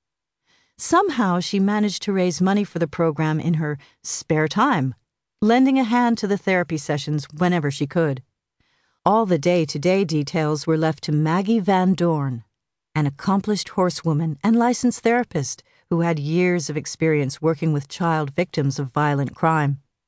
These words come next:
Janie and Jazzy had a good chance for recovery here, if they'd let themselves relax and have a little fun.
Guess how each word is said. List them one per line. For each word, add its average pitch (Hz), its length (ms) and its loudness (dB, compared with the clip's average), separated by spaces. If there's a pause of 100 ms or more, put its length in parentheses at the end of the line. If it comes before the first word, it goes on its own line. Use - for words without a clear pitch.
(1120)
Janie 302 340 4
and 269 140 4
Jazzy 247 480 2
had 185 180 -2
a 160 60 2
good 196 320 0
chance 196 340 0
for 180 140 -2
recovery 160 520 -2
here, 139 320 -4 (840)
if 180 300 0
they'd 151 220 0
let 160 180 0
themselves 151 460 -2
relax 160 540 0
and 147 180 0
have 160 220 0
a 165 40 -2
little 147 220 0
fun. 147 440 0